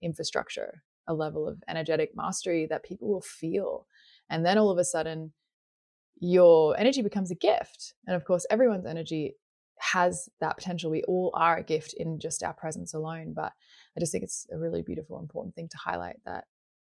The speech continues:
um, we can all do that. So I appreciate that reflection. And yeah, I think that that was an episode where I was talking about,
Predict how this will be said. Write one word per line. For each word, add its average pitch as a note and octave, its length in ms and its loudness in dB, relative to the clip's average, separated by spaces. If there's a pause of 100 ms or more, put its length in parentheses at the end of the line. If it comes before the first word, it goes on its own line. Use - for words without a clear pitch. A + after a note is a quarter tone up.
(100)
um, E3+ 140 -6
we E3+ 80 -4
can E3+ 160 -4
all D#3 100 -4
do D#3 220 -6
that. - 340 -4
So - 140 -6
I - 40 -4
appreciate - 520 -4 (260)
that E3 180 -2
reflection. E3 640 -10
And D#3 360 -10 (960)
yeah, F#3+ 320 12
I E3+ 80 6
think G3 240 -2
that F#3+ 140 -2
that E3+ 140 4
was E3+ 140 -2
an F3+ 100 2
episode F3 400 0
where E3 140 -2
I E3 40 -2
was D#3+ 100 -6
talking D#3+ 400 -6
about, D#3 400 -4